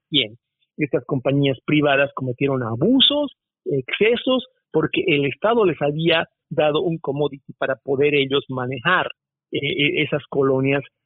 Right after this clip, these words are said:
a nombre de estos estados, esas colonias conquistadas a nombre de la corona de Inglaterra, de la corona española y de cualquier otra que en ese momento se hubiese agenciado un pedazo del nuevo continente.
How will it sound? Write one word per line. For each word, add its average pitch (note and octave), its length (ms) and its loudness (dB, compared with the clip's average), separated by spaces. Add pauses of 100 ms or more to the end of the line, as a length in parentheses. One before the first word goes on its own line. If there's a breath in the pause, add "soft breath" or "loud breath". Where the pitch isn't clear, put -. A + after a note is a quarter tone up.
a D#3 140 2
nombre D#3+ 540 2
de B2+ 140 2
estos B2+ 260 -6
estados, A#2+ 500 -4
esas B2+ 260 -2
colonias C3+ 400 0
conquistadas C3 600 -2
a C3+ 40 0
nombre C3+ 300 2
de B2 100 0
la A#2+ 140 -2
corona C3 440 0
de C3 180 0 (380)
Inglaterra, D3+ 720 0
de B2 80 0
la A2+ 140 0
corona B2+ 380 -2
española D#3+ 640 2
y A#2+ 180 -2
de A#2+ 100 -6
cualquier B2+ 380 -2
otra B2 320 -2 (260)
que C3+ 160 2
en C3+ 80 -2
ese C#3 220 0
momento C3 340 0
se B2+ 100 -6
hubiese C3 280 0
agenciado B2+ 420 0
un B2+ 80 2
pedazo B2+ 480 0
del B2 120 2
nuevo B2 260 2
continente. A#2+ 480 -8